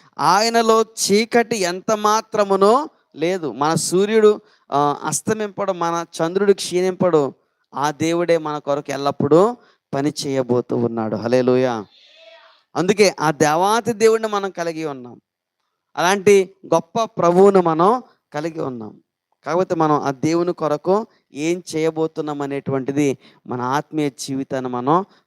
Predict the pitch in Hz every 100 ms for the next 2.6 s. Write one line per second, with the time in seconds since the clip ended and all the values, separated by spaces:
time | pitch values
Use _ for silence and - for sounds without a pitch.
0 | - 131 151 - 147 - 135 135 131 117
1 | 127 117 120 120 117 117 113 113 107 107
2 | 113 123 123 123 123 110